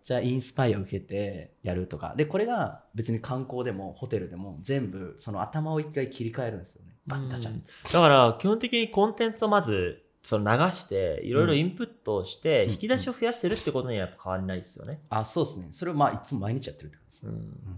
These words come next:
Speaker 2: らその物量が多いと、それはやっぱ選択肢も広がるから、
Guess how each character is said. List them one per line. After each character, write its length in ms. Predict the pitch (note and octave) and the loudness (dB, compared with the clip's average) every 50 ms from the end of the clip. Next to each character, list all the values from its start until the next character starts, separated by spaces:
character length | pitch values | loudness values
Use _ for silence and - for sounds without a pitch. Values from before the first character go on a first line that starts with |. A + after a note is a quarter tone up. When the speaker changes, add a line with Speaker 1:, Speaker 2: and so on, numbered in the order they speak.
| F#2+ - _ _ _ _ _ _ _ - | -14 -18 _ _ _ _ _ _ _ -10
Speaker 2:
ら 80 | G2 | -8
そ 140 | F2+ - A2+ | -4 -2 0
の 140 | C3 D3 D3 | 2 2 2
物 260 | C3 C3 C3+ - F#3+ | 0 -2 -4 -2 2
量 160 | F#3 E3+ C#3+ A#2+ | 4 4 4 6
が 100 | A2+ G#2 | 4 4
多 220 | A2 B2+ D3 C#3+ | 4 2 2 0
い 80 | B2+ A#2+ | 0 -2
と、 360 | - C3 B2+ B2 A2+ G2+ F#2+ | -2 0 4 4 4 4 4
そ 140 | F#2+ - G#2 | 0 -4 -2
れ 120 | G2 G#2+ | 0 2
は 60 | A2+ A#2+ | 4 4
や 40 | |
っ 80 | B2+ B2+ | 2 2
ぱ 60 | - | 0
選 180 | - - G#2+ G2+ | -6 -6 -4 -4
択 220 | G#2+ A2+ A2+ - | -4 -6 -6 -6
肢 80 | - G#2 | -8 -8
も 80 | F#2+ | -8
広 200 | F2+ F#2 F#2+ F#2+ F#2+ | -8 -6 -6 -6 -6
が 80 | F#2+ F#2+ | -6 -8
る 80 | G#2 | -10
か 100 | - A2+ | -10 -8
ら、 160 | A#2+ C#3+ F3 | -4 0 2